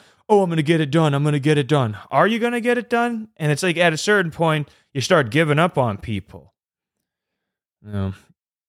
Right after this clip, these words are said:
But, uh, the, the health, health problems, that's what's gonna come up. And with this pandemic, that was a huge issue, as people were not having their health in check with weak immune systems.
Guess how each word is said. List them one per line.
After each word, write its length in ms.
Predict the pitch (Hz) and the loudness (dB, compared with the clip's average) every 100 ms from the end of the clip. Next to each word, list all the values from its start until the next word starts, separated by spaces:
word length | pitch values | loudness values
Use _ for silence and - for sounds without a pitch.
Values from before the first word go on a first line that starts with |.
| - - _ _ _ | -20 -20 _ _ _
But, 340 | 127 135 - 139 | 0 0 0 -2
uh, 360 | 139 135 135 113 - - _ _ _ _ _ _ _ _ _ _ _ _ _ | 2 2 0 -4 -12 -20 _ _ _ _ _ _ _ _ _ _ _ _ _
the, 340 | - 139 135 127 | -6 0 0 0
the 120 | 131 | -2
health, 340 | 131 180 190 - | 2 2 0 -2
health 260 | 131 180 - | 0 2 2
problems, 460 | 170 156 139 123 | 2 2 2 0
that's 260 | 117 151 - | 0 0 0
what's 180 | 160 - | -2 0
gonna 220 | 151 135 | -2 -2
come 220 | - 127 | -2 0
up. 260 | 139 127 - | 2 0 -2
And 320 | 107 107 110 | -6 -4 -4
with 160 | 127 - | -6 -2
this 400 | 143 - - - _ _ _ _ _ | -2 -2 -8 -12 _ _ _ _ _
pandemic, 680 | 156 160 151 165 175 151 131 | -2 0 0 0 2 2 0
that 160 | 143 160 | 2 2
was 180 | 151 | 2
a 60 | 123 | -2
huge 440 | 110 156 156 151 | -4 -2 0 0
issue, 380 | 135 147 - 131 | 0 -2 0 -2
as 120 | 123 | -2
people 300 | 113 143 139 | -2 -2 0
were 160 | 131 123 | 0 0
not 240 | 123 139 | 0 0
having 320 | 131 135 123 117 | 2 0 0 -2
their 140 | 113 | 0
health 320 | 117 139 139 | 2 2 2
in 80 | 117 | -4
check 320 | - 117 117 | -2 0 0
with 180 | 117 101 | -2 -4
weak 300 | 104 135 139 | 0 0 2
immune 400 | 120 123 143 147 | 0 0 2 0
systems. 640 | 131 110 104 120 117 117 | 0 -2 -2 -2 -2 -4